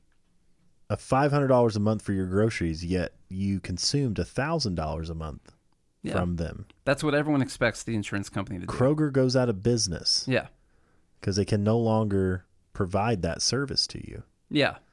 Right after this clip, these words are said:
Speaker 2: What you, what you really, you expect to pay, you expect to pay the five hundred a month to Kroger and then go in there and get up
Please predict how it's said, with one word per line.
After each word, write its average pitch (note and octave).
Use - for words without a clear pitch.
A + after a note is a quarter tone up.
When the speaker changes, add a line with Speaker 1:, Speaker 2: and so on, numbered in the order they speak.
Speaker 2:
What A2
you, B2+
what B2
you A#2+
really, D3
you B2
expect -
to D3+
pay, A#2
you A#2
expect C#3
to D#3+
pay A2
the G2+
five G2+
hundred A#2
a A#2+
month B2
to C3
Kroger G#2
and G#2+
then G#2
go A2+
in A#2
there A2+
and G#2+
get G#2+
up -